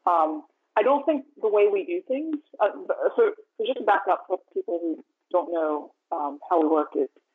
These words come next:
you apply online at apply dot y combinator dot com. There's, like, a dozen or so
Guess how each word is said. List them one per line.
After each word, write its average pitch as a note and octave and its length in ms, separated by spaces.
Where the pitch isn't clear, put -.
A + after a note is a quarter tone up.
you F3 140
apply G#3 360
online E3+ 500
at C#3+ 160
apply E3 300
dot D#3+ 120
y C#3+ 120
combinator C#3+ 300
dot - 180
com. F3 320
There's, D3 180
like, C#3 120
a C#3+ 60
dozen D#3+ 280
or D3+ 80
so C#3 140